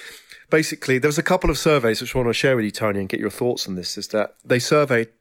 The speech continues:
all these countries in the world. There were two different surveys. One was by YouGov, I think the other one, I can't remember who did the other one. But they asked, the first one, um, asked about immigration.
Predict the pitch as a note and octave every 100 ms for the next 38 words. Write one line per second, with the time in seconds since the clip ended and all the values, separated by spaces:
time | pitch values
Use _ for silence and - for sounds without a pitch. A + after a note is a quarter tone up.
0 | _ _ _ _ _ _ _ _ - E3+
1 | D3 C3+ C3+ B2+ A#2+ A#2 G#2+ G#2+ G2+ G2
2 | - B2 A#2+ - C#3+ B2+ - - A2+ G#2
3 | G2+ G2 C3+ C3 A#2 A#2 G2+ A#2 A2 A2+
4 | A2 A2+ G#2 B2 A2 A2 G#2+ G2+ G2 -
5 | B2+ D3 A#2 G#2+ G#2 G#2 G2+ F#2 F#2+ -
6 | - - - - - - _ - D3 C3+
7 | C#3+ C3 - C3+ F3+ D#3+ - C#3 B2 A#2+
8 | _ - A#2+ A2+ G#2+ G#2 _ _ _ _
9 | B2+ B2 A#2 - - - _ _ _ -
10 | G#2+ A#2 A2+ - - D3 C3+ C3 B2+ B2+
11 | - - G#2+